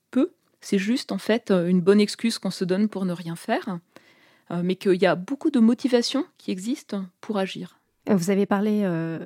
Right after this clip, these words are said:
Speaker 2: de la question de la responsabilité, hein, qui incombe aux, aux pays les plus, les plus riches.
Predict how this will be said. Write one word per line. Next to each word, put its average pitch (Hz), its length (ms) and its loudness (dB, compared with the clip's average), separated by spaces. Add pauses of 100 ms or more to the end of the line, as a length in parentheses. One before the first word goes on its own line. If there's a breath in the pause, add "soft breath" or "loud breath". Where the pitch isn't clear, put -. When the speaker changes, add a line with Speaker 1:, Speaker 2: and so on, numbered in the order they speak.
(100)
Speaker 2:
de 196 120 -8
la 175 440 -4
question 202 240 -2
de 208 40 2
la 175 80 2
responsabilité, 196 720 0
hein, 220 140 4
qui - 160 -2
incombe 196 260 0
aux, 170 320 -2
aux 180 280 -2
pays 202 260 -2
les 185 180 0
plus, 180 400 -4
les 180 140 -2
plus - 160 -4
riches. - 360 -2